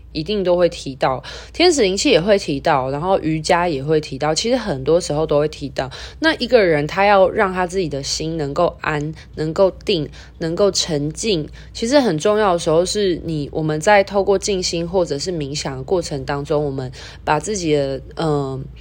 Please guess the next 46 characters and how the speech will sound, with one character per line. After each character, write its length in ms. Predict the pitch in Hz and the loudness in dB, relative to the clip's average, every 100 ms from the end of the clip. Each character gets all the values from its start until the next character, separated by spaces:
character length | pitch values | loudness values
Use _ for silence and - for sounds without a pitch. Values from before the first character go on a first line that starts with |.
| - - | -18 -6
把 160 | - 170 | 2 2
这 100 | 220 | 4
些 160 | 254 247 | 2 2
能 260 | 240 170 180 | 2 0 2
量 180 | 208 | 2
的 120 | 180 156 | 2 0
接 280 | 170 170 | 4 4
收 220 | 175 170 165 | 4 4 4
跟 180 | 170 | 2
外 200 | 180 185 | 4 2
界 200 | 170 180 160 | 2 2 0
隔 280 | - 143 139 | 0 -2 -2
绝 240 | - 151 147 | -2 0 0
起 240 | - 147 | 0 -2
来， 220 | 139 139 | -4 -6
然 100 | 139 | -6
后 80 | 147 | -4
让 160 | 185 175 | -4 -4
自 100 | 185 | -4
己 160 | 156 139 - | -4 -6 -8
静 200 | - 226 | -4 -2
下 240 | 196 220 165 | 0 2 2
来 120 | 143 | 0
的 40 | |
时 140 | 147 156 | -2 -2
候， 160 | 170 | 0
去 180 | 175 196 | -2 -2
慢 160 | 196 190 | -2 0
慢 200 | 190 175 | 0 0
梳 340 | - 170 175 | -2 0 0
理 160 | 165 156 | 0 -2
你 100 | 139 | -2
的 120 | 139 | -2
这 120 | 165 | -2
些 160 | 175 160 | 0 0
内 200 | 185 165 | 2 0
在 180 | 170 160 | -2 -2
能 200 | 143 135 | -2 -2
量 200 | 151 156 | -2 -2
状 260 | - 156 139 | 0 0 0
态 220 | 147 135 | -2 -2
的 60 | |
时 140 | 135 139 | -2 -2
候， 140 | 139 | -2
其 160 | 135 151 | -2 -6
实 180 | 151 | -4